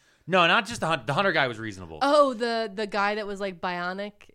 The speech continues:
Speaker 1: No, no, the
Speaker 2: Oh.
Speaker 1: guy who, uh, the guy, yeah, yeah, the guy, the guy from the fucking movie studio, from the
Speaker 2: Yeah,
Speaker 1: horror
Speaker 2: the
Speaker 1: movie studio.
Speaker 2: Blackwell.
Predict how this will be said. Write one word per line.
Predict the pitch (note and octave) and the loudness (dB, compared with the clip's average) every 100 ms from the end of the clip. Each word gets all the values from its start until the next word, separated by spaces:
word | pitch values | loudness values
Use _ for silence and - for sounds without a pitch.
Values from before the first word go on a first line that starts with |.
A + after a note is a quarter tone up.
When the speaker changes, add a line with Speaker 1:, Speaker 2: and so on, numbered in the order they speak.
| - | -14
Speaker 1:
No, | E3 G#3 G#2 - | 0 2 2 0
no, | D#3+ C3+ | 2 2
the | C#3 | 4
Speaker 2:
Oh. | |
Speaker 1:
guy | E3+ F3 | 4 4
who, | F3+ F3+ | 2 0
uh, | F3 E3+ | 2 2
the | D#3 | 0
guy, | D3+ E3 - | 0 0 2
yeah, | F3 A#2 | 4 4
yeah, | B2 D3 | 2 0
the | A2+ | 0
guy, | C3+ D#3+ | 2 0
the | C#3 | 0
guy | D#3 F3 | 0 0
from | F3 | -2
the | E3+ | -8
fucking | - F3 E3+ D#3+ D#3+ | -8 -8 -8 -8 -6
movie | F#3 E3 | -6 -6
studio, | - G#2 F2+ D#2+ | -8 -10 -10 -10
from | A#2 | -4
the | |
Speaker 2:
Yeah, | A#3 | 2
Speaker 1:
horror | C#3+ | 2
Speaker 2:
the | C#3+ | 2
Speaker 1:
movie | D3 G#3+ | 0 0
studio. | G#3+ F#3+ | 0 -2
Speaker 2:
Blackwell. | F3+ C#3 D#3 | -6 -6 -12